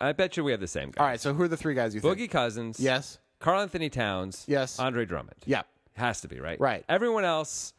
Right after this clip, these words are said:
Speaker 1: no way does Brook Lopez, Dwight Howard, DeAndre Jordan, Hassan Whiteside, Marcin Gortat,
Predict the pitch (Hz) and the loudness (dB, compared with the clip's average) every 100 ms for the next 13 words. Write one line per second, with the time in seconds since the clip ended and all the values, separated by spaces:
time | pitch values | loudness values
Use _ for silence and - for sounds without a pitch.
0 | _ _ _ _ 143 160 160 143 131 95 | _ _ _ _ 2 4 4 2 0 -2
1 | 127 113 147 160 147 139 139 127 120 110 | -2 0 0 0 2 2 2 0 0 -4
2 | - 127 139 120 117 110 113 98 113 113 | -2 2 2 2 2 2 0 -2 0 0
3 | 131 143 139 120 110 107 98 110 120 120 | 2 0 0 0 0 -2 -4 -4 0 0
4 | 117 110 - 110 110 _ _ 117 110 135 | 2 0 0 -2 -2 _ _ -4 -2 -4
5 | 139 131 123 117 | 0 -2 0 0